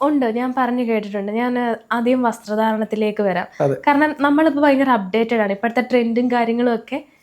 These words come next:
Speaker 1: നമുക്കറിയാം. അപ്പൊ എനിക്കൊരു കുട്ടി ഉണ്ടെങ്കിൽ ഞാൻ ഇപ്പോഴത്തെ ട്രെൻഡിനനുസരിച്ചായിരിക്കും ആ കുട്ടീനെ വിടുന്നത്. എന്താണോ ഇപ്പം ഇപ്പോഴത്തെ, എന്താണ് ഇപ്പോഴത്തെ സൊസൈറ്റിയിൽ എന്ത് ഡ്രസ്സാണോ ട്രെൻഡ് ആണെങ്കിൽ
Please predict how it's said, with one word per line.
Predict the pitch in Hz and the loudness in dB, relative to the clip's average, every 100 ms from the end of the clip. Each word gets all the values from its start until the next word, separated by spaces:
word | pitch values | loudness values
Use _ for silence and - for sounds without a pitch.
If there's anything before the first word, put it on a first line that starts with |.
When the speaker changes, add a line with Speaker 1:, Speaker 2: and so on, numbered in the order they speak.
| _ | _
Speaker 1:
നമുക്കറിയാം. | 285 302 330 277 196 175 | 4 4 6 4 4 0
അപ്പൊ | 208 285 | -2 2
എനിക്കൊരു | 277 269 294 320 | 4 4 2 0
കുട്ടി | 269 285 | 0 2
ഉണ്ടെങ്കിൽ | 277 240 233 220 233 233 | 2 2 0 -2 -4 -4
ഞാൻ | 247 | -2
ഇപ്പോഴത്തെ | 254 240 247 | -2 -2 -2
ട്രെൻഡിനനുസരിച്ചായിരിക്കും | 247 226 220 240 226 226 220 220 196 208 196 | 0 0 0 0 0 -2 0 0 -2 -4 -6
ആ | |
കുട്ടീനെ | 196 202 208 202 202 | -4 -2 0 2 2
വിടുന്നത്. | 185 190 190 175 - - - _ _ _ - | 2 0 0 -4 -8 -18 -20 _ _ _ 0
എന്താണോ | 208 226 233 247 | 2 4 4 4
ഇപ്പം | 240 233 220 226 220 - | 4 2 0 0 -2 -8
ഇപ്പോഴത്തെ, | 220 - 240 233 240 240 233 - 220 | -12 -2 0 0 2 2 2 0 -2
എന്താണ് | 220 214 214 | 2 2 2
ഇപ്പോഴത്തെ | 202 254 269 | 2 2 4
സൊസൈറ്റിയിൽ | 269 254 233 247 226 | 2 2 4 4 4
എന്ത് | 214 240 | 4 2
ഡ്രസ്സാണോ | 233 233 226 240 208 214 | 2 0 0 0 2 0
ട്രെൻഡ് | 220 208 214 | 0 -2 0
ആണെങ്കിൽ | 214 190 190 214 | 0 0 -4 -4